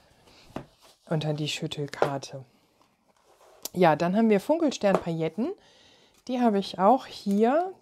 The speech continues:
Die werden wir heute auch verbasteln in dem Projekt. Das sind so,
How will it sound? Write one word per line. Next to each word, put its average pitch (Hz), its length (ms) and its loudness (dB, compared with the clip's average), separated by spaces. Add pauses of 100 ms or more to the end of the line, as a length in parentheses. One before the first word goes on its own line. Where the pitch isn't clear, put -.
(140)
Die 202 300 0
werden 202 440 2
wir 196 420 2
heute 190 320 -2
auch 226 160 2
verbasteln 196 920 -4
in 202 120 -2
dem 208 140 -2
Projekt. 226 720 -10 (2000)
Das 175 220 -8
sind 185 280 -4
so, 165 400 -4